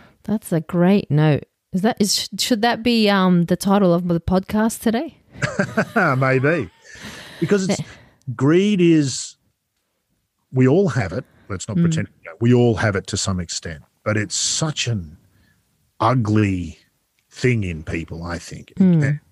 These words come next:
Speaker 2: and when it's out of control, it's a, it's a dangerous, dangerous thing.
Speaker 1: Mm.
Speaker 2: And it's, in fact, it's quite sad because people who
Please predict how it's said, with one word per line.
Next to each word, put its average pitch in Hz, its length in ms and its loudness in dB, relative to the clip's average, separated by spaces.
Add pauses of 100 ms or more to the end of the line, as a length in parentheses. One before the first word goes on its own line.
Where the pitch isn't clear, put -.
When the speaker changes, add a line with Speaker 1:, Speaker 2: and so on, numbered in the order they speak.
(160)
Speaker 2:
and 104 260 -2 (320)
when 117 120 2
it's 101 140 0
out 101 140 2
of 90 60 -4
control, 87 480 -2
it's 80 180 -8
a, 78 180 -8 (360)
it's - 120 -8
a 98 60 -4
dangerous, 92 760 -4
dangerous 76 500 -10
thing. - 240 -14 (300)
Speaker 1:
Mm. 175 300 4
Speaker 2:
And 147 100 2
it's, - 160 -10 (340)
in 123 80 2
fact, 113 220 -2
it's 110 100 0
quite 101 240 0
sad 95 260 0
because 87 240 -6
people 101 280 -2
who 98 160 -2